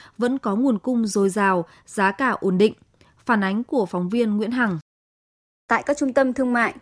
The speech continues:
Speaker 2: cửa hàng tiện lợi ở Hà Nội không có cảnh tượng người người, nhà nhà xếp hàng mua thực phẩm để tích trữ.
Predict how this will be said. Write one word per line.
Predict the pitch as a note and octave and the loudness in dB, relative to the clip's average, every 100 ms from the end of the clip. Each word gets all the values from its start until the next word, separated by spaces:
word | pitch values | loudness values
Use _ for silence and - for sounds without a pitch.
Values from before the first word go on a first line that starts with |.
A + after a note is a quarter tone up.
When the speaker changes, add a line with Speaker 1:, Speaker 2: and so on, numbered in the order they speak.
| - | -8
Speaker 2:
cửa | G#3 | -4
hàng | G3+ F#3+ | -4 -2
tiện | G#3 G#3 | -2 0
lợi | G#3 | -2
ở | G3 | -2
Hà | F#3+ | -4
Nội | G3 G#3 - - _ | -2 -2 -4 -10 _
không | - C#4+ C#4+ | -2 -2 0
có | G3+ | -2
cảnh | G#3+ A3+ F3 | -2 -4 -2
tượng | G#3 G3+ | -4 -2
người | G3 G3 | -4 -4
người, | F#3+ F#3 | -4 -4
nhà | F3+ F#3 | -2 -4
nhà | F#3 F#3 F3 | -2 -2 -4
xếp | - D#4 | -8 -8
hàng | B3+ F#3+ F3 | -4 -4 -4
mua | G#3 G3+ | -6 -6
thực | G#3 | -6
phẩm | - F#3 E3 | -6 -8 -6
để | F3 | -8
tích | G3 C4+ | -8 -8
trữ. | B3+ A#3+ | -6 -4